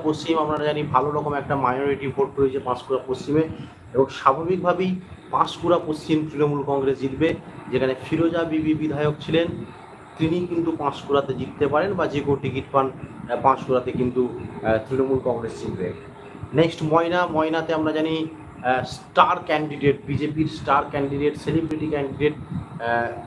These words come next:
বাংলার পেশার, আহ, অশোক দিন্দা যেখানে বিধায়ক ছিলেন, সেই অশোক দিন্দা তিনি কিন্তু, আহ, উম, তার যে সিট, সেই সিট ময়না, ময়না সিটে কিন্তু বিজেপির বিধায়ক ছিল এবং ময়না বিজেপি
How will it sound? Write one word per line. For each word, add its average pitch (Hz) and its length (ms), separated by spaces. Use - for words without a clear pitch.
বাংলার 143 440
পেশার, 160 380
আহ, - 640
অশোক 180 280
দিন্দা 156 320
যেখানে 139 300
বিধায়ক 131 380
ছিলেন, 147 220
সেই 135 180
অশোক 175 300
দিন্দা 160 300
তিনি 160 180
কিন্তু, 165 280
আহ, 127 720
উম, 123 160
তার 151 180
যে 156 80
সিট, 151 240
সেই 135 220
সিট 139 180
ময়না, 143 320
ময়না 165 360
সিটে 156 260
কিন্তু 147 320
বিজেপির 170 500
বিধায়ক 147 420
ছিল - 120
এবং 139 100
ময়না 139 320
বিজেপি 127 320